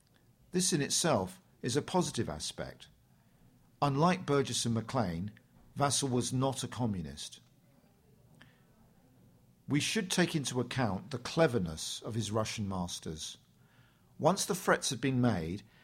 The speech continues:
they tended to take an apparently civilized and sympathetic tone in their meetings with Vassall. They seemed interested to hear his views on homosexuality, developing a paternal relationship with him.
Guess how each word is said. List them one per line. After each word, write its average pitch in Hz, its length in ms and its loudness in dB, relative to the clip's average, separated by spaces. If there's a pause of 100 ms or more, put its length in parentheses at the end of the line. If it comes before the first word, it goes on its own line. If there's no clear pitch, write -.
(120)
they 135 120 4
tended 180 380 2
to - 120 -4
take 131 500 0 (200)
an 135 120 -2
apparently 127 760 0 (180)
civilized 87 840 0
and 113 160 0 (200)
sympathetic 156 720 0
tone 92 420 0
in 98 160 -2
their 117 160 4
meetings 127 440 0
with 113 160 -2
Vassall. 117 500 0 (720)
They 139 120 0
seemed 151 520 0
interested 180 720 2
to 113 100 -2
hear 123 280 4
his 120 140 2
views 120 420 2
on 110 80 0
homosexuality, 120 1200 2 (340)
developing 156 520 4
a 139 60 2
paternal 143 640 2
relationship 98 840 -4
with 95 200 -8
him. 76 260 -8